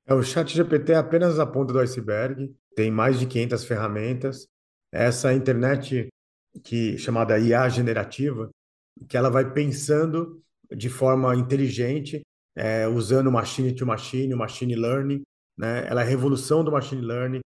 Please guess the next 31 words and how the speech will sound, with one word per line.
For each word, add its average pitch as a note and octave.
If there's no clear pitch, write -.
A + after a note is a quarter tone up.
Tudo C#3+
aquilo D#3
que D3
foi D3
pensado C3
na C3
década B2
de -
cinquenta B2+
já A2+
foi C#3
pensado C3
lá B2
atrás, C3
mas C3
agora B2+
tá C3
acontecendo B2+
de B2+
fato. C#3+
E D3+
é D3+
muito F3
mais F#3
do C#3+
que F#3+
você E3
pesquisar, C#3
é A#2+
você A#2+
conversar C#3+